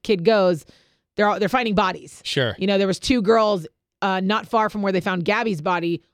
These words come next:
Speaker 1: also shot and killed, but they don't know who did that. So there's a lot of connections that
Speaker 2: Sure.
Speaker 1: could be
Speaker 2: Well,
Speaker 1: involved together or
Speaker 2: unle-,
Speaker 1: could also be
Speaker 2: unless they have
Speaker 1: separate.
Speaker 2: video footage or this guy,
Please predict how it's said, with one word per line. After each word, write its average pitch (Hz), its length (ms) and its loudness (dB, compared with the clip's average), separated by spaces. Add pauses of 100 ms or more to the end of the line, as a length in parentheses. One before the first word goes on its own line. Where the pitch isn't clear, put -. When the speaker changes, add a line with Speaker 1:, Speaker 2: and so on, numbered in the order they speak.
(200)
Speaker 1:
also 214 500 2
shot 175 300 -2
and 165 100 -8
killed, 165 360 -2 (340)
but 208 140 0
they 190 100 0
don't 190 100 -2
know 190 120 0
who 196 100 2
did 180 180 2
that. 202 260 0
So 196 100 -4
there's 180 200 2
a 170 40 0
lot 185 180 2
of 185 140 -4
connections 202 640 -2 (280)
that 175 100 0
Speaker 2:
Sure. 147 80 -2
Speaker 1:
could 320 160 4
be 320 320 4 (540)
Speaker 2:
Well, 175 100 6
Speaker 1:
involved 285 280 4
together 294 380 4
or 226 140 6
Speaker 2:
unle-, 175 80 4
Speaker 1:
could 233 100 6
also 220 160 4
be - 40 0
Speaker 2:
unless 220 160 2
they 208 60 6
have 196 100 4
Speaker 1:
separate. 196 160 4
Speaker 2:
video 185 320 4
footage 160 560 -2
or 143 680 2
this 139 280 -2
guy, 131 640 0